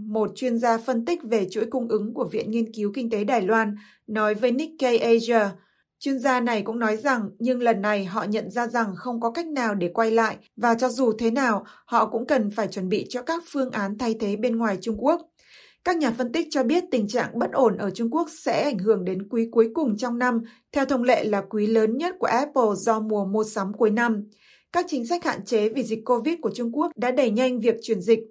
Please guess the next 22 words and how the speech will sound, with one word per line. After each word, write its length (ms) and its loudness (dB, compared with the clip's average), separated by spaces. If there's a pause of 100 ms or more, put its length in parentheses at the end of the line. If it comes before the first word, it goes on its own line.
và 320 0
theo 200 2
Nikkei 420 2
Asia, 420 2 (320)
nó 100 0
đang 240 4
diễn 220 -6
ra 200 -2
nhanh 280 0
hơn 260 0
so 200 -2
với 160 0
những 160 -6
gì 200 -4
mà 200 -4
các 200 -8
lãnh 220 -8
đạo 180 -4
điều 180 -4
hành 240 -6
trong 200 -4
ngành 280 0